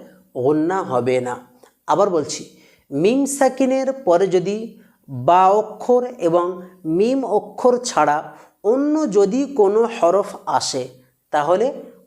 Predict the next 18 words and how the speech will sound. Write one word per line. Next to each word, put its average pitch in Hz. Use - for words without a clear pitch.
গুন্না 156
হবে 127
না। 127
আর 180
এই 202
গুন্না 202
না 170
হওয়াটাই 226
হলো 247
স্পষ্ট -
বা 240
জাহির 165
করে 139
পড়া। 120
আর 160
এই 294
গুন্না 190
না 160